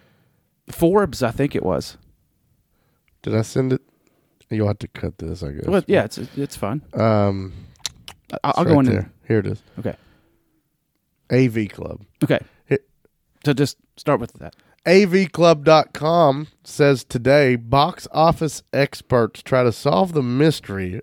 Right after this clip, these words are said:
Speaker 2: of Spider-Man No Way Home and how it made so much money.
Speaker 1: I'll solve it for you.
Speaker 2: Uh, it's an easy equation.
Speaker 1: <laughs> Yeah.
Speaker 2: It, it, they keep, all the studio heads are scratching their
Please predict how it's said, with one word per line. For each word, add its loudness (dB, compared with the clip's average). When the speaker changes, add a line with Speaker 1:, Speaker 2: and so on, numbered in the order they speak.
Speaker 2:
of -6
Spider-Man 0
No 2
Way 2
Home -2
and -4
how 2
it -4
made -2
so -8
much -14
money. -8
Speaker 1:
I'll 2
solve 0
it -8
for -6
you. -6
Speaker 2:
Uh, -6
it's -2
an 2
easy 2
equation. 2
Speaker 1:
<laughs> -6
Yeah. 0
Speaker 2:
It, 2
it, -10
they 2
keep, -2
all 6
the 0
studio 4
heads 2
are -2
scratching -2
their -2